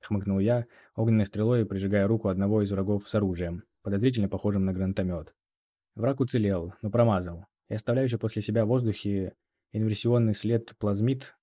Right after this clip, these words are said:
ткнулся в обшивку отсека, проломил её и улетел в космос. А вот ещё один точно такой же снаряд попал в корпус ближайшего стража и сократил, э, трио механических защитников до дуэта. Просто иногда по техническим причинам невозможно найти программиста, который его создал,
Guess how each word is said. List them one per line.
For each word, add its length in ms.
ткнулся 360
в 60
обшивку 340
отсека, 580
проломил 400
её 200
и 80
улетел 320
в 60
космос. 500
А 80
вот 160
ещё 220
один 200
точно 220
такой 260
же 60
снаряд 360
попал 280
в 60
корпус 340
ближайшего 440
стража 600
и 60
сократил, 580
э, 160
трио 240
механических 540
защитников 520
до 100
дуэта. 500
Просто 240
иногда 260
по 100
техническим 520
причинам 360
невозможно 560
найти 300
программиста, 540
который 220
его 120
создал, 540